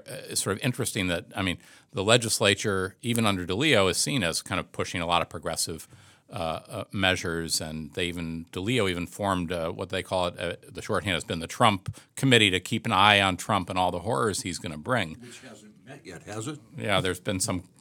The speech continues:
Speaker 1: question about what it's doing, and again, whether that's more, uh, of a figurehead. But, but I think that you can sort of draw a line and say that in some ways that, that sort of antipathy toward what's happened in Washington is kind of making its way,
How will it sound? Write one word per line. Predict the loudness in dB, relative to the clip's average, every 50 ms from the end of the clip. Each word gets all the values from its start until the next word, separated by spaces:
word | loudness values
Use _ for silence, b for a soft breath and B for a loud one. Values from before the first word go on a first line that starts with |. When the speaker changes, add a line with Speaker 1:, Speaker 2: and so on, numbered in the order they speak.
| _ _ -8
Speaker 1:
question | 2 4 4 4 4 0 -4 -2
about | 0 0 0 0 0
what | 0 0 0
it's | -2 -2 -6 -8
doing, | -4 -2 -2 -2 -2 -2
and | -4 -4
again, | -4 -2 -2 -2 0
whether | 0 0 0 0
that's | 0 0 -2 -2 -6 -12 -14 -10 -8
more, | -6 -6 -4 -4 -4
uh, | -2 -2 -4 -4 -6 -10 -14
of | -12 -12
a | -12
figurehead. | -8 -8 -8 -6 -6 -6 -8 -6 -6 -8 -8 -10 -16 B B B B B B B -6
But, | -6 -6 -6 -8 _ -8
but | -8 -8 -8 _ _ _ -16 -4
I | -4 -4
think | -4 -4 -6 -6 -6 -4
that | -6 -8 -8 -6
you | -8 -8 -8
can | -4 -4 -4 -4
sort | -4 -4 -6
of | -6 -6
draw | -2 2 4 6 6 6
a |
line | 4 2 0 0 0 0 -2
and | -2 -2 -2
say | -2 -2 0 0 0 0
that | -2 -4 -6
in | -6 -6
some | -2 0 0 2 2
ways | 2 2 2 0 0 -4 -6 -8 B B B B B B -4 0
that, | 2 2 2 0 -4 _ _ _
that | -8 -6 -6 -6 -6 -8 -12
sort | -10 -6 -6 -6
of | -6 -8 _ -20 _ _ -10
antipathy | -8 -8 -8 -6 -6 -6 -6 -6 -10 -6 -6 -8 -8 -8
toward | -8 -6 -4 -4 -4 -4
what's | -6 -4 -2
happened | 0 -2 -2 -2 -4
in | -8 -6 -4
Washington | -2 -2 -2 -4 -4 -10 -10 -10 -10 -10 -10 -10 -12 B B B B B B B
is | -6 -4 -4 -4
kind | -2 -2 -2
of | -2 0
making | -2 -4 -4 -6 -10
its | -10 -10 -12 -8
way, | -4 -2 -2 0 0 -2 -6 -10